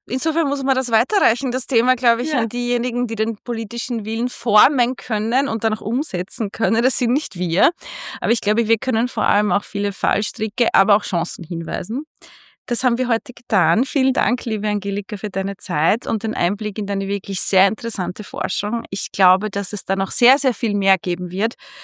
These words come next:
Speaker 1: was auch in Zukunft ein Thema, ähm, sein wird und was, glaube ich, auch ganz, ähm, stark noch viel mehr in die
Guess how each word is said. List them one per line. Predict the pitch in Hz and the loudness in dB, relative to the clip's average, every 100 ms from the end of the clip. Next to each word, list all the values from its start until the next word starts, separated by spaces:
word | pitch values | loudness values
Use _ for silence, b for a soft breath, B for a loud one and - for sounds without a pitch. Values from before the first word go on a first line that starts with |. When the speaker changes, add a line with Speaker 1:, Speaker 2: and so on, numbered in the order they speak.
| B - | B -2
Speaker 1:
was | 196 - | 0 2
auch | 190 - | 2 2
in | 190 | -2
Zukunft | - 220 214 202 190 | -2 -2 -4 -4 -4
ein | 185 | -4
Thema, | - 185 190 190 - 180 | 0 2 4 4 2 -2
ähm, | 175 180 | -4 -8
sein | - 185 170 185 | -2 0 2 0
wird | 196 208 | 0 0
und | 208 | 0
was, | 190 - | -2 -4
glaube | - 180 | -2 -2
ich, | 190 - | -4 -6
auch | - _ | -8 _
ganz, | 180 170 196 - - B B B B - | 2 2 2 -2 -4 B B B B -4
ähm, | 180 180 175 - | -2 -2 -4 -8
stark | - - 175 190 - | -6 0 4 4 2
noch | 202 - | -4 -4
viel | - 208 202 | -4 0 0
mehr | 185 175 185 190 185 - | 0 0 4 4 4 0
in | 185 180 175 | -2 0 -2
die | 175 170 175 175 | -4 -4 -4 -4